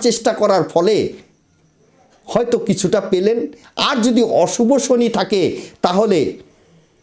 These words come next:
হয়তো আপনি অনেক দিন থেকে একটা ফোর হুইলার কেনার চেষ্টা করছেন, আর হয়ে আর উঠছে না।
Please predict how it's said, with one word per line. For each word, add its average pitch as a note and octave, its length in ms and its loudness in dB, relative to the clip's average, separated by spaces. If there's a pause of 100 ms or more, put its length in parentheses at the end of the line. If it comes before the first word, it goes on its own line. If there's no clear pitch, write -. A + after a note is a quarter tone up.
(720)
হয়তো F#3 240 0
আপনি E3+ 220 2
অনেক D#3+ 340 2
দিন F3+ 180 2
থেকে E3+ 180 0
একটা - 140 0
ফোর C#3 300 0
হুইলার C3+ 240 2
কেনার A#2+ 300 0 (100)
চেষ্টা G#2 300 -4
করছেন, - 420 -10 (560)
আর - 180 -2
হয়ে D#3+ 480 0
আর C#3+ 140 2
উঠছে - 400 -4
না। - 180 -14